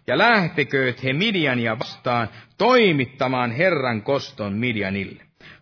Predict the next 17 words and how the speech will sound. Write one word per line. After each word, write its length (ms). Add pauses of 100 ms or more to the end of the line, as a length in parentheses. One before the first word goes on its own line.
Tuhat 440
miestä 400
jokaisesta 760
sukukunnasta, 1040 (260)
kaikista 720
Israelin 480
sukukunnista, 1000 (380)
lähettäkää 960
sotaan.' 560 (360)
Silloin 440
annettiin 580
Israelin 440
heimoista 640 (300)
tuhat 460
miestä 420
jokaisesta 760
sukukunnasta, 1000